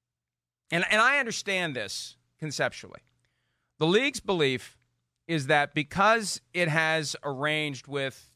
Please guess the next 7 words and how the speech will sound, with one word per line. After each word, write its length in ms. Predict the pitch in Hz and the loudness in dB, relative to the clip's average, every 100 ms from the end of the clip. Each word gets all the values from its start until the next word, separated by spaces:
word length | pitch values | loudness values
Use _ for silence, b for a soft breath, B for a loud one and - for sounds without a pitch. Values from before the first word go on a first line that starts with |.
| _ _ _ _ | _ _ _ _
BioReference 580 | 156 170 175 175 175 143 | 0 2 2 0 0 -4
Laboratories, 600 | 147 131 123 - 127 127 | -2 0 -2 -8 -6 -6
a 60 | 123 | -6
national 560 | 131 143 160 - 170 | -4 -2 -2 -4 -8
testing 420 | 156 160 135 135 123 | -6 -6 -6 -8 -12
firm, 420 | - 117 113 110 _ _ _ _ _ _ _ | -8 -6 -6 -8 _ _ _ _ _ _ _
and 320 | 175 180 175 | -2 -2 -2